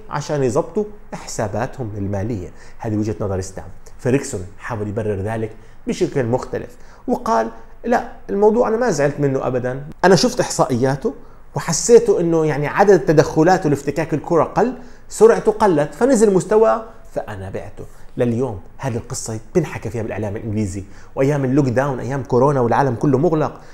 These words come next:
استضافوه أربعة خمسة على زومز وأكثر من مرة، دائمًا بيسألوه نفس السؤال: "ليش باعك فيريكسون؟" ودائمًا جواب ستام: "باعني فيريكسون عشان الفلوس،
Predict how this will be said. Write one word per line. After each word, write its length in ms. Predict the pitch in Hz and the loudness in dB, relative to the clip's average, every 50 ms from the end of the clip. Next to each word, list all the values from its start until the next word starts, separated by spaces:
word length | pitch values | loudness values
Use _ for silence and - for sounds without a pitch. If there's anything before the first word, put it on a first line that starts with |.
| - - - | -14 -10 -8
استضافوه 500 | - - 165 135 135 - 175 165 - - | -2 -2 -2 -2 -2 -2 -2 -4 -2 -2
أربعة 240 | 151 143 135 120 | -2 -2 -2 -4
خمسة 360 | - - 151 147 147 - 143 117 | -2 0 -2 -2 -2 -2 -4 -4
على 180 | 107 120 120 | 0 0 0
زومز 400 | 107 104 143 160 156 139 120 107 | 0 2 2 2 2 2 0 -2
وأكثر 340 | 143 - 165 - - 160 135 | -2 -2 -2 -4 -2 -4 -2
من 180 | 135 135 131 147 | -2 -2 0 0
مرة، 300 | 180 180 175 165 135 - - - - - - - - | -2 0 -2 -4 -6 -6 -12 -18 -20 -18 -16 -10 -4
دائمًا 260 | 123 123 143 - 139 | 2 2 2 2 2
بيسألوه 360 | 120 120 120 - - 120 120 113 | -2 -2 -2 -2 -2 -2 -2 -2
نفس 160 | 104 - - | -4 -6 -8
السؤال: 340 | 104 - - - 104 92 92 - - - - - - - - | -10 -10 -8 -8 -8 -8 -10 -12 -14 -18 -18 -18 -16 -12 -6
"ليش 500 | 104 104 120 123 117 104 87 - - - | 0 4 4 6 6 4 2 -4 -8 -8
باعك 400 | 113 110 110 131 - 139 170 - - - - - - - | -4 -2 -2 -2 -2 -4 -8 -10 -10 -16 -18 -18 -16 -4
فيريكسون؟" 420 | - 339 427 415 - - - - - - - - - - - - | 4 6 6 6 6 4 -6 -12 -14 -16 -18 -18 -18 -16 -6 -4
ودائمًا 300 | 117 113 - - 110 107 | -2 -2 -2 -2 -4 -6
جواب 280 | 101 101 95 113 151 | -4 -4 -4 -4 -4
ستام: 240 | 180 - - - - - - - - | -6 -8 -8 -12 -16 -16 -14 -8 -2
"باعني 240 | 107 107 113 156 185 | 0 2 2 2 4
فيريكسون 380 | 220 226 247 240 - - 90 85 - - - - | 6 6 4 4 2 -8 -10 -12 -12 -16 -14 -10
عشان 280 | 123 123 - - 113 95 | -8 -8 -6 -6 -6 -6
الفلوس، 500 | 92 95 - - - 73 76 - - | -6 -8 -10 -12 -14 -14 -14 -16 -18